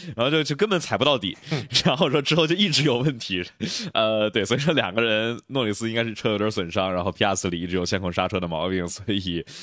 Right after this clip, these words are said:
Speaker 1: 呃，两个人都是红胎起步，分别是第四圈跟第五圈进站，呃，很，很，很悲惨的迈凯伦啊。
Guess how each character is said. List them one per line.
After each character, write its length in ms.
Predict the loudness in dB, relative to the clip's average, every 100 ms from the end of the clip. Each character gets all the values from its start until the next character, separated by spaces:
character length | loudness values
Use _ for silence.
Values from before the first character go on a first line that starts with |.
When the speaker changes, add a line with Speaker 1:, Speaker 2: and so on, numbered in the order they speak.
| -14
Speaker 1:
呃， 200 | -2 0 2
两 200 | 2 2
个 60 |
人 100 | 2
都 100 | 2
是 60 | 2
红 220 | 0 0
胎 140 | 2
起 200 | 2 0
步， 180 | -2 -2
分 160 | -2 -2
别 120 | 0
是 80 | 0
第 120 | 0
四 140 | -2
圈 160 | -4 -2
跟 140 | -2
第 80 | -2
五 100 | -4
圈 140 | -6 -6
进 160 | -4
站， 200 | -2 -2 -6 -16 -12
呃， 380 | -2 0 2 0 -4 _ _ _ -20 -20 -20 -18
很， 320 | -6 -4 -4
很， 240 | -2 -4 -4
很 240 | -6 -4
悲 160 | 0 0
惨 260 | 0 -4
的 600 | -2 -2 -2 -4 -4 -6
迈 180 | -2 0
凯 80 | 0
伦 180 | -2 -2
啊。 160 | -6